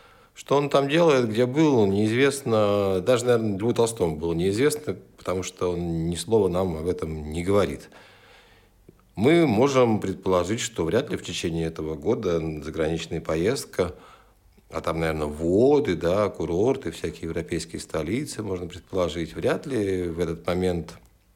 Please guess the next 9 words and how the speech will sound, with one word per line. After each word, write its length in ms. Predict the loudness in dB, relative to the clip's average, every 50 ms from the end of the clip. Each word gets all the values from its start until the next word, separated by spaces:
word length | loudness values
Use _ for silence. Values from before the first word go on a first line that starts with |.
| _ _ _
Андрей 320 | -4 -4 -2 0 0 0
Болконский 800 | 2 2 0 0 2 0 0 0 -2 -4 -4 -4 -4 -4 -4 -10 -18 _ _ _ _ _ _ _ _ _
хранит 460 | -12 -2 0 2 4 4 2 2 0
целомудрие. 800 | 0 2 4 4 4 4 4 2 2 0 0 -4 -4 -4 -6 -8 -12 -18 _ _ _ _ _ _ _ _ _ _ _ _ _ _ _ _ _ _ _ _ _
Стройный 320 | 0 2 2 2 2 0
красавец 800 | 0 -2 -2 -2 0 0 2 2 4 4 2 0 -2 -4 -8 -8
в 100 | -6 -6
возрасте 520 | -6 -4 -2 -2 0 0 -2 -4 -4 -6 -6
Карлсона. 800 | -4 0 0 0 0 -2 -6 -8 -8 -8 -4 -4 -4 -4 -4